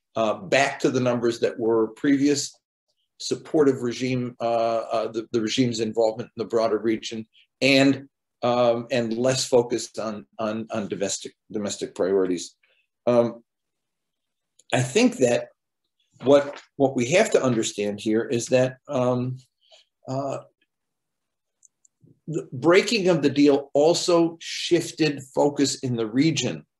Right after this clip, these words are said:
among Arab public opinion to how, um, how to deal with, uh, with Iran, uh, itself. While they had supported the agreement, when Trump broke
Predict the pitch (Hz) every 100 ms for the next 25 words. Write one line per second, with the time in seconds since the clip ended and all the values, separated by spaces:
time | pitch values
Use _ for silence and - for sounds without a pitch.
0 | _ _ _ - 117 123 123 120 127 151
1 | 147 127 131 110 117 - - 101 101 98
2 | _ _ _ _ _ - 139 - - 151
3 | 147 147 143 143 143 _ _ _ - 123
4 | 120 120 117 123 - - 143 135 127 120
5 | 123 113 113 - - 113 104 107 - 117
6 | - 101 107 98 98 95 107 107 - -
7 | 98 98 - - - - _ - - _
8 | 143 135 135 147 147 127 139 - - 170
9 | 175 196 170 - 170 170 165 180 185 220
10 | _ _ _ _ 123 127 127 151 139 -
11 | _ _ 110 120 160 160